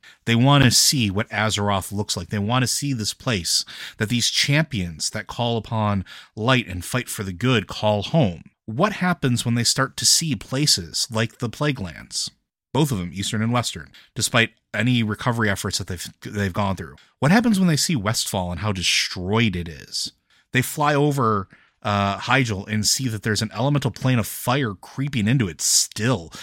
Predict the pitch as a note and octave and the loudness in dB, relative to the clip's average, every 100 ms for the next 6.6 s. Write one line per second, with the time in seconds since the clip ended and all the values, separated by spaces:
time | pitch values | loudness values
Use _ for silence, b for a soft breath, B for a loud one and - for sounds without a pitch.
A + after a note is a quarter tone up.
0 | B - - G#3 E3 G3 - - _ _ | B 0 4 4 6 4 2 -8 _ _
1 | - C3 F#3 G3 C3+ D2+ - - D#3 C#3 | -2 0 4 6 6 2 -6 -2 0 4
2 | C#3+ - - b _ _ A#2+ A#2+ - E3+ | 4 2 -8 b _ _ 2 4 4 4
3 | C#3+ A#2+ A#2 A#2 G#2+ A2+ C#3+ - A2 G2 | 2 0 0 2 4 6 4 2 0 0
4 | F#2 G2+ G#2 G2+ G2 - C3+ C#3 C3 G#2 | -2 0 2 2 0 -2 2 4 4 2
5 | G2 - A2+ G#2+ G2 G#2 G#2 G2 G2+ A2 | -4 -2 0 2 2 0 2 2 2 2
6 | G2 F2+ G#2+ A#2+ F2 | 0 0 2 2 -2